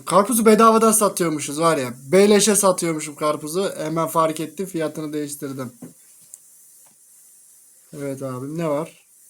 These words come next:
Ekmek aldın, yakaladın. Bir ekmek daha aldın. İki ekmeği ne yapacaksın? Ye ye. Dana gibi olmuşsun. Bir karpuz da aldın. Okey, okey, olur.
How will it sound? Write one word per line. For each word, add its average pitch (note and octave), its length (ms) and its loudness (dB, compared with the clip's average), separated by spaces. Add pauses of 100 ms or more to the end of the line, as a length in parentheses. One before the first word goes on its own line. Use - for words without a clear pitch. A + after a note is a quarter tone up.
(120)
Ekmek F3 460 0
aldın, C#3 440 0
yakaladın. C#3+ 680 -6
Bir E3 100 0
ekmek E3 440 -4
daha D#3 140 -2
aldın. C3+ 220 -4
İki D3+ 220 -6
ekmeği D3+ 320 -6
ne D#3 60 -4
yapacaksın? B2+ 560 -6
Ye D3 200 -6
ye. D3 300 -6
Dana E3+ 220 2
gibi D3+ 180 -4
olmuşsun. C3 540 -6 (840)
Bir E3+ 80 -10
karpuz E3 460 0
da E3 60 0
aldın. C#3+ 300 -4
Okey, E3+ 500 0
okey, D#3 400 -6
olur. D3 440 -8